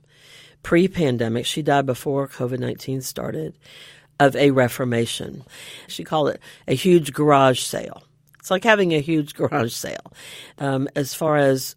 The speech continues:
what we talk about letting go of, not, not putting out for <laughs> sale,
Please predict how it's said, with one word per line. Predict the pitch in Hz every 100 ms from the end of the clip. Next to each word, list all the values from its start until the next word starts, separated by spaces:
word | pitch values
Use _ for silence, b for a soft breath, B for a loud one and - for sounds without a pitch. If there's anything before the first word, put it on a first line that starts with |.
| -
what | 151 165 170 -
we | 160 147 143 139 139
talk | - 160 156 -
about | 147 151 - _
letting | 160 160 165 170 165
go | 156 160 185
of, | - - - - _ b b b b -
not, | 175 151 - -
not | 147 -
putting | - 190 220
out | 202 202
for | -
<laughs> |
sale, | 165 - - 185 -